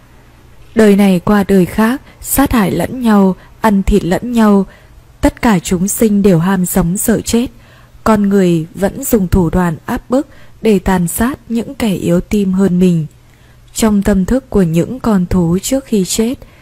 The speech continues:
đã kết tinh lòng oán hận rất lớn. Chúng chỉ muốn tìm cách báo thù, không có cách gì để xoa dịu ý tưởng cừu hận này được. Các bạn muốn biết trên thế giới nguồn gốc của chiến tranh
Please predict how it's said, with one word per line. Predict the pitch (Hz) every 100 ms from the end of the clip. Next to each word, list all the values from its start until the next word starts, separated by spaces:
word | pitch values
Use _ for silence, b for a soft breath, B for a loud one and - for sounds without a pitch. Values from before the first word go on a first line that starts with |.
| b b
đã | 196 -
kết | 233 285 -
tinh | 226 202 190 190
lòng | 175 156
oán | 151 170
hận | 240 214 143
rất | - 262 208
lớn. | 175 170 214 b b b b b b
Chúng | - 220 185 233
chỉ | - 226
muốn | 175 175 202
tìm | 247 190
cách | 151 247 -
báo | 185 190
thù, | 247 214 175 156 b b
không | - 220 196
có | 180 170
cách | 277 277
gì | - 214 185 156 - _ _ -
để | 240 214
xoa | 165 208 202
dịu | 185 208 175
ý | - 202
tưởng | - 226 170
cừu | - 202 180
hận | 175 180 160
này | 185 170
được. | 180 170 - - b b b b
Các | 285 262
bạn | 220 160
muốn | 175 170 190
biết | 262 277
trên | - 226 202 175
thế | 180
giới | 175 190 175 185 262 b b b
nguồn | 214 185
gốc | 170 247 -
của | 214
chiến | 160 - 170 202
tranh | 226 208